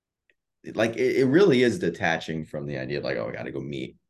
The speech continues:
my person," or whatever. It's like, just go meet people, make friends. Friends have friends.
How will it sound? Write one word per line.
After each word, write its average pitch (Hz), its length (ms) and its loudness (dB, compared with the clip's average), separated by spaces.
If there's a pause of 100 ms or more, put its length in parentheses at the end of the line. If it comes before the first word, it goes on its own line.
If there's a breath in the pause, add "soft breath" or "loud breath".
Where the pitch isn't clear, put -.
(160)
my - 200 -12
person," - 540 -6
or 60 80 -10
whatever. 60 280 -6
It's - 160 -10
like, - 180 -8 (580)
just 160 140 -4
go 202 80 2
meet 190 240 0
people, 95 380 -6
make 113 200 0
friends. 110 520 -2 (520)
Friends 151 260 2
have 147 220 0
friends. - 460 -2